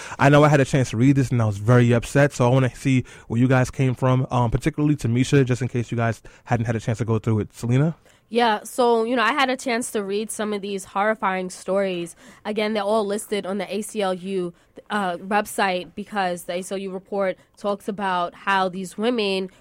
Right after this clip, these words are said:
Speaker 2: were going through complications while they were pregnant, and they needed a medically induced abortion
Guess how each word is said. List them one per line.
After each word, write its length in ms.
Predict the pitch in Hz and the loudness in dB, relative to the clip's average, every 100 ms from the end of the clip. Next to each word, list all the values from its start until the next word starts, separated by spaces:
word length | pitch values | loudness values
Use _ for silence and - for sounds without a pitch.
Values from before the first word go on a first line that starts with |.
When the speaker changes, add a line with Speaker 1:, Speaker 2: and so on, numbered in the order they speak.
| - | -8
Speaker 2:
were 140 | 185 | -6
going 320 | 185 214 220 214 | -2 0 0 -2
through 160 | 202 | -8
complications 920 | - 196 196 226 - 262 - 214 202 | -8 -8 -6 -6 -4 -4 -4 -4 -4
while 140 | 185 185 | -2 -2
they 140 | 185 | -2
were 100 | 170 | -4
pregnant, 640 | - 240 262 220 196 185 - _ | -4 -2 0 0 -2 -4 -8 _
and 160 | 190 202 | -6 -2
they 140 | 220 | 0
needed 580 | 240 214 202 190 196 196 208 | 0 -2 -4 -2 -2 -4 -4
a 100 | 202 | -4
medically 500 | 196 190 190 214 190 | -2 -4 -6 -8 -6
induced 540 | 208 180 180 175 - | -8 -6 -6 -8 -6
abortion 680 | - 180 180 190 - 180 | -6 -2 -2 -2 -2 -8